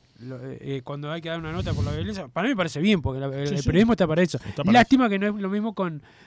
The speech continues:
Speaker 1: en nuestro
Speaker 2: Para el
Speaker 1: rival.
Speaker 2: otro lado, no, no es lo mismo ni a
Speaker 1: Lástima
Speaker 2: palo,
Speaker 1: que
Speaker 2: ni a
Speaker 1: no es
Speaker 2: palo.
Speaker 1: lo mismo con nuestro rival. Es más, yo, ojalá, si alguno de Peñarol está metido en algo, que lo descubran y lo atrapen. Da la casualidad que pasan yendo a fiscalía los de Peñarol,
Speaker 2: Sí,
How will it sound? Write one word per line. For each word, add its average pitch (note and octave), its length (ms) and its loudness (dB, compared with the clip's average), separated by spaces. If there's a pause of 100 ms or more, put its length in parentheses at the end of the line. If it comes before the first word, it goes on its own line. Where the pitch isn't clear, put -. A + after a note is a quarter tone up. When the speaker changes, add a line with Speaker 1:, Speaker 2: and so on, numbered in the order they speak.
(120)
Speaker 1:
en C#3+ 100 -8
nuestro D3+ 460 -6
Speaker 2:
Para A2+ 140 2
el A2+ 60 4
Speaker 1:
rival. A2+ 140 4
Speaker 2:
otro B2 60 2
lado, B2+ 240 2
no, A#2+ 280 -2
no G2+ 80 -2
es F#2 60 -2
lo F#2+ 80 0
mismo A2 220 2
ni G#2 60 2
a - 20 0
Speaker 1:
Lástima G2+ 180 2
Speaker 2:
palo, E2 140 -2
Speaker 1:
que - 60 -16 (340)
Speaker 2:
ni - 60 -4
a - 20 0
Speaker 1:
no E3 60 0
es - 20 0
Speaker 2:
palo. - 160 2
Speaker 1:
lo F3 60 -2
mismo D3 380 -6
con C#3+ 100 -10
nuestro D3 200 -8
rival. F#3 260 -4
Es E3+ 80 -4
más, G3 220 -4 (140)
yo, - 160 -14 (400)
ojalá, C#3+ 420 -14
si - 180 -16
alguno F#3 460 -2
de E3+ 60 -2
Peñarol D#3+ 220 -4
está D#3 120 -8
metido D3+ 220 -6
en D3 60 -6
algo, A3 220 -6
que D#3 100 -12
lo C3+ 80 -12
descubran F#3+ 360 -6
y E3+ 40 -6
lo D3+ 80 -8
atrapen. D3 260 -10 (340)
Da A3 160 4
la C#4 100 6
casualidad G3+ 340 2
que A#3+ 80 -4
pasan F3+ 260 -2
yendo F3+ 180 -6
a D#3 40 -6
fiscalía D#3+ 420 -4
los E3 160 -6
de C3+ 60 -8
Peñarol, E3 400 -2
Speaker 2:
Sí, D3 240 6